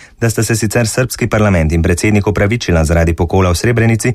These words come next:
obžaluje pa dejstvo, da ga nista priznala kot genocid,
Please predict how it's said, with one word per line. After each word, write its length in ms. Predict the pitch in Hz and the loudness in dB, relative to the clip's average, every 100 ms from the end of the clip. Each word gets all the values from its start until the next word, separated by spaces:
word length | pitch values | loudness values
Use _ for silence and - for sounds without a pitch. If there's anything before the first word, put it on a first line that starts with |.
| - - - - | -6 -20 -10 -2
obžaluje 500 | 101 95 85 82 78 | 0 2 2 2 2
pa 140 | 85 | 0
dejstvo, 400 | 98 107 104 107 | 2 2 0 0
da 100 | 98 | 0
ga 120 | 95 | 2
nista 300 | 98 107 98 | 0 0 -2
priznala 440 | 90 92 87 82 80 | -2 0 2 2 0
kot 180 | 92 87 | 0 0
genocid, 500 | 95 92 - 117 | 2 2 0 -4